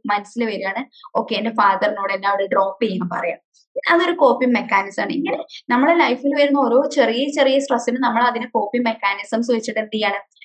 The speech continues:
ഡീൽ ചെയ്ത് പോവാണ്. പക്ഷെ ചില സിറ്റുവേഷൻസിന് നമുക്ക് സ്ട്രെസ്സിന് എന്ത് ചെയ്യാൻ പറ്റില്ല, മാനേജ് ചെയ്യാൻ പറ്റാത്ത സിറ്റുവേഷൻസ് വരുമല്ലേ. അപ്പൊ അതിനെ എങ്ങനെ നമുക്ക് മാനേജ് ചെയ്യാം, എങ്ങനെ സ്ട്രെസ്ഫുൾ അല്ലാതെ കുറച്ചുകൂടി പീസ്ഫുൾ ആയിട്ടുള്ള രീതിയിൽ നമുക്ക് സ്ട്രെസ്സിനെ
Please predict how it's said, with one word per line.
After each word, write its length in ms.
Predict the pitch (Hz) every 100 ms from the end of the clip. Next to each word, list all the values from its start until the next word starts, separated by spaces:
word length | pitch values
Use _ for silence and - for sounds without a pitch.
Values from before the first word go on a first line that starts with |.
| - 269
ഡീൽ 260 | 285 285 294
ചെയ്ത് 180 | 285 277
പോവാണ്. 320 | 240 208 -
പക്ഷെ 200 | 294 359 494 -
ചില 260 | 311 349
സിറ്റുവേഷൻസിന് 720 | 311 330 269 220 226 226 233
നമുക്ക് 260 | 220 202 -
സ്ട്രെസ്സിന് 500 | 233 226 - - 277
എന്ത് 140 | 226
ചെയ്യാൻ 180 | 220 220
പറ്റില്ല, 300 | 214 - 190 185 - - - -
മാനേജ് 640 | 226 220 214 226 262 247 285
ചെയ്യാൻ 500 | 277 240 202 214 240
പറ്റാത്ത 500 | 233 - - 214 220
സിറ്റുവേഷൻസ് 640 | 262 240 - 196 - 208
വരുമല്ലേ. 420 | 202 190 190 185 -
അപ്പൊ 140 | - 370
അതിനെ 360 | 311 320 349
എങ്ങനെ 260 | 320 240 240
നമുക്ക് 300 | 220 - -
മാനേജ് 520 | 202 - - - 226
ചെയ്യാം, 340 | 226 190 185 180 - - -
എങ്ങനെ 300 | 285 320 330
സ്ട്രെസ്ഫുൾ 520 | - 226 - - 269
അല്ലാതെ 480 | 233 185 185 185 214
കുറച്ചുകൂടി 440 | - 233 233 226 262
പീസ്ഫുൾ 380 | 269 277 285
ആയിട്ടുള്ള 260 | 226 220 214
രീതിയിൽ 420 | 202 - _ 196 185
നമുക്ക് 400 | 185 - 254 339 - - -
സ്ട്രെസ്സിനെ 500 | - 226 220 233 233